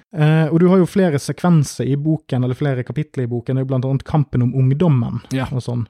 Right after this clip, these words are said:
Speaker 1: Eh, du har vel gått inn, det er jo spesielt disse her, eh, aksjonene mot, eh, Unge Venstre og litt sånt. Har du dokumentert litt, har ikke du det?
Speaker 2: Jo da, det har jeg. Der har jeg klart å, det er på en måte den mest unike avsløringen. Altså, den kommer jo fra narkotwitter, så de som er veldig o-, ivrige på Twitter har kanskje sett de,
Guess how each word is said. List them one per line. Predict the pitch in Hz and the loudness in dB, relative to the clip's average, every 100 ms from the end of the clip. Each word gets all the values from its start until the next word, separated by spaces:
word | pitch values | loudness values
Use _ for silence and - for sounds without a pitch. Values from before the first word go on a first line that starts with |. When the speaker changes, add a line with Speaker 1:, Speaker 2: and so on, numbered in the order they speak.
| 165 | -6
Speaker 1:
Eh, | 147 | 0
du | 160 | 2
har | 156 | 2
vel | 147 | 2
gått | 147 | 0
inn, | 165 151 | 0 0
det | 160 | 0
er | 160 | 0
jo | 151 | 0
spesielt | 147 - 147 185 156 | -2 -6 -4 -2 -2
disse | 139 127 143 | -2 -2 -2
her, | 160 | -2
eh, | 160 147 135 | -2 -4 -4
aksjonene | - - 160 139 120 117 | -6 -4 0 2 2 0
mot, | 117 - - | -2 -6 -6
eh, | 123 123 | -4 0
Unge | 135 147 | 2 2
Venstre | 143 151 131 - 120 120 | 4 2 2 -2 -10 -8
og | |
litt | 123 - | -8 -6
sånt. | 120 | -2
Har | 143 143 | 0 0
du | |
dokumentert | 135 135 135 127 - | 0 0 -2 -4 -6
litt, | 117 | -8
har | 123 | -6
ikke | 123 | -4
du | 135 | -2
det? | 156 - | -4 -2
Speaker 2:
Jo | 143 202 | 2 4
da, | 220 - 165 | 2 -2 -4
det | |
har | 170 151 | -2 -2
jeg. | 180 165 | -2 0
Der | 160 | 2
har | 156 156 | 2 2
jeg | |
klart | 151 135 | 0 -2
å, | 147 143 143 143 135 139 | 0 2 2 2 0 -2
det | 151 | -2
er | |
på | 139 170 | 0 0
en | |
måte | 139 | 0
den | 139 135 - _ _ | 0 -2 -4 _ _
mest | 139 139 - 117 | -6 -4 -6 -2
unike | 147 135 117 110 147 | 0 0 -2 -4 -4
avsløringen. | 123 117 120 123 143 143 | -2 -2 -2 0 0 0
Altså, | 123 | -2
den | 135 | -2
kommer | 123 117 | -2 0
jo | |
fra | 131 156 117 | 0 0 0
narkotwitter, | 110 113 139 139 | -2 -4 0 2
så | 131 | 2
de | 127 | 0
som | 113 123 | 0 0
er | 120 | -2
veldig | 117 127 113 110 | -2 -4 -2 -2
o-, | 78 | -2
ivrige | 110 110 98 | -2 -2 -2
på | 117 | -2
Twitter | 110 104 135 | -2 0 2
har | 120 110 | 2 0
kanskje | 104 107 | -2 -2
sett | 107 101 107 | -4 -4 -2
de, | 104 101 101 98 | -2 0 0 -2